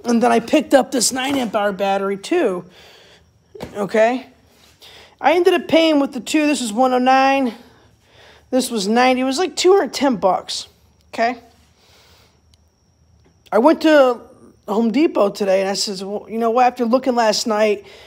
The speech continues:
finding out what qualified for this," I says, "Well, shit, I'll pay one twenty-nine with my military discount." It comes out to, like, one fifteen or one twenty.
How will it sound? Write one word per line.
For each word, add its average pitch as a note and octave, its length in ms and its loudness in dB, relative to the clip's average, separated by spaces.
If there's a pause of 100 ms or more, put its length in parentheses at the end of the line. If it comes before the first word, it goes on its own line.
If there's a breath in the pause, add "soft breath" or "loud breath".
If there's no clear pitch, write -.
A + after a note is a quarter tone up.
(100)
finding B3+ 480 0
out B3 260 2
what G#3 340 -6
qualified A3 640 2
for F#3+ 100 -10
this," F#3 200 -8
I G#3+ 40 -2
says, G3+ 260 -6
"Well, F#3+ 80 -12
shit, - 420 -2 (1040 soft breath)
I'll D4+ 180 0
pay C4+ 220 0
one D4 480 2
twenty-nine B3 920 2
with C#4 160 -4
my A#3+ 120 -2
military A#3 420 -2
discount." G3+ 640 -6
It - 40 -16
comes A#3+ 160 -2
out A3+ 160 2
to, A3 60 -6
like, F#3+ 140 -2
one G3+ 260 -2
fifteen A3+ 800 -4
or F#3 160 -2
one A3+ 260 -4
twenty. A3 560 -2